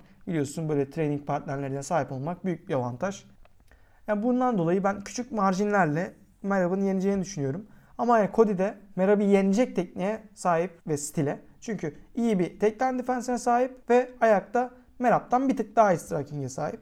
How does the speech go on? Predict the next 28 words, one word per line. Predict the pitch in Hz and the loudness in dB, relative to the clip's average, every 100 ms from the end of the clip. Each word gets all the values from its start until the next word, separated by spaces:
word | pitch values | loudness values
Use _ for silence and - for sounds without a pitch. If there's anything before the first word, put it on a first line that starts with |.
| - - | -10 0
Böyle | 247 175 | 2 2
bir | 147 | 0
durumda, | 143 143 139 220 - - | 0 0 0 -4 -6 -14
e, | 226 185 175 180 | -6 -4 -4 -2
eğer | 214 202 196 190 - - | 0 2 0 -4 -8 0
takedown'ı | 214 208 170 151 143 - - | 0 0 -2 -2 -4 -8 -10
iki | 185 247 | 0 2
round | 202 160 - | 4 2 -2
durdurabilirse | 175 170 156 151 139 240 262 - _ 226 | 0 2 2 0 -4 -6 -8 -12 _ 0
belki | 196 147 | 0 2
de | 202 | 0
Cody | 220 196 | 2 0
Stamann'a | 190 196 165 143 | 0 -2 -2 -2
gidecek | 131 160 - | -4 -8 -8
maç | 185 220 | -6 -4
ama | 196 190 | -2 -2
ben | 214 - - - - | -4 -10 -20 -14 -2
Aljamain | 226 196 196 190 | 0 2 2 0
Sterling'le | - 202 170 160 151 | 0 2 2 -2 -4
birlikte | 143 143 - | -4 -6 -4
oluşturulmuş | 165 151 - 156 143 147 | -2 -2 -4 -4 -4 -6
bir | 180 | -4
planla | 180 160 147 139 | 0 2 0 0
beraber | 139 143 185 | 0 0 0
Merab'ın | 185 170 156 185 | 0 -2 -2 -4
maçı | 170 160 | -4 -4
kazanacağını | 170 143 143 170 202 | -4 -4 -2 -2 -4
düşünüyorum. | 190 170 135 | -6 -6 -6